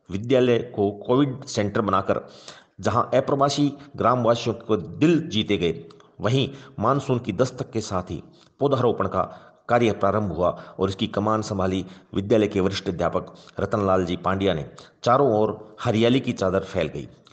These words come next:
पौधे लहलहाने लगे। वीराना गुलजार बन गया। विद्यार्थियों की शिक्षा बाधित नहीं हो, उसके लिए सोशल मीडिया को ज्ञान संप्रेषण का साधन बनाया गया।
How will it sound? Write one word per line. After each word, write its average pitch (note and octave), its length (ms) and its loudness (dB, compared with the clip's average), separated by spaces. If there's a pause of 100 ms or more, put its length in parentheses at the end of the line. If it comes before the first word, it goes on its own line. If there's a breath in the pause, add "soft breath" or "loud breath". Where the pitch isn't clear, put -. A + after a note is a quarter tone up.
पौधे B2+ 480 2
लहलहाने G#2 540 2
लगे। D2+ 240 -2 (400 loud breath)
वीराना C#3+ 640 2
गुलजार A2+ 400 4
बन F2+ 140 -4
गया। D2 220 -4 (340 loud breath)
विद्यार्थियों C3+ 540 2
की A2+ 120 -6
शिक्षा - 520 -4
बाधित A2 400 -2
नहीं A2 160 0
हो, G#2 200 2 (220 loud breath)
उसके - 240 -4
लिए A2 340 0 (280 loud breath)
सोशल E3 340 2
मीडिया A2 320 2
को F2 200 -4 (240 loud breath)
ज्ञान B2 260 2
संप्रेषण A2 500 -4
का E2+ 140 -4
साधन A2+ 300 -2
बनाया D#2 280 -4
गया। C2 200 -8